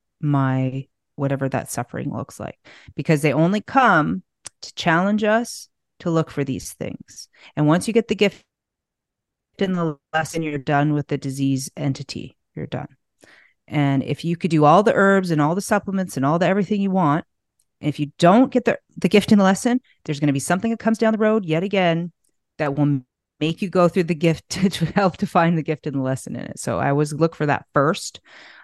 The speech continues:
Like, the lesson was, "Oh, I wasn't listening to my body. I was abusing my body. I was, um, I was not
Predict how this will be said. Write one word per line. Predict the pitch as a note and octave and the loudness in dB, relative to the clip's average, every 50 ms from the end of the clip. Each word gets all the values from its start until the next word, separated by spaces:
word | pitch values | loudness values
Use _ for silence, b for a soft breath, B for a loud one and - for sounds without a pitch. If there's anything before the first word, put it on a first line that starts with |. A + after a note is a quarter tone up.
| B - | B -2
Like, | D3+ C#3 C3+ C#3 - - _ _ _ _ _ _ _ _ _ - | 0 0 0 -2 -4 -10 _ _ _ _ _ _ _ _ _ -2
the | D3+ D3+ | 2 4
lesson | D#3 E3 E3 - F#3 E3+ | 4 2 2 2 0 2
was, | E3 D#3 D3+ D3 - - - - | 4 4 2 2 -2 -6 -6 -2
"Oh, | D3 C#3+ C#3+ C3+ C3 C3+ - _ _ _ | 0 2 2 2 0 -4 -8 _ _ _
I | - D3+ | -2 0
wasn't | D3+ D3 C#3+ D#3 C#3+ | 0 2 2 2 0
listening | C#3 - D3 C#3 C3+ | 0 0 0 0 0
to | C3 | 0
my | C3 B2+ C3 | -2 -4 -4
body. | - C3 C3 B2+ A2 - - - C#3 - _ _ | -4 -4 -4 -4 -4 -6 -8 -12 -14 -18 _ _
I | C#3 C#3+ | 0 0
was | C#3 C#3 | 0 0
abusing | C3+ C#3 C#3 C#3 C3 C3+ B2+ B2 A#2+ - - | 0 0 0 0 2 0 -2 -2 -4 -6 -8
my | - - C3 | -6 -4 -2
body. | C3 D3 D3 C#3+ C#3 C3+ A#2+ A#2+ A#2 - | 0 2 2 2 2 2 0 -4 -4 -6
I | G2+ | -6
was, | G2+ - A2 G#2 - - - b b b b b b _ _ _ C#3 | -8 -8 -10 -10 -12 -12 -14 b b b b b b _ _ _ -6
um, | C3+ - - - G1+ G1+ G1+ - - _ _ _ _ _ _ _ _ _ - - _ _ _ - | -6 -4 -4 -4 -6 -8 -10 -10 -12 _ _ _ _ _ _ _ _ _ -20 -20 _ _ _ -2
I | - D3 D3 | 0 0 2
was | C#3+ C#3 D3 C#3 C3+ C#3 C#3 - | 2 2 0 2 2 0 0 2
not | D#3+ D#3+ D#3 D3+ D#3 D3+ D3+ D3 B2+ - | 2 4 6 6 6 6 4 2 0 -2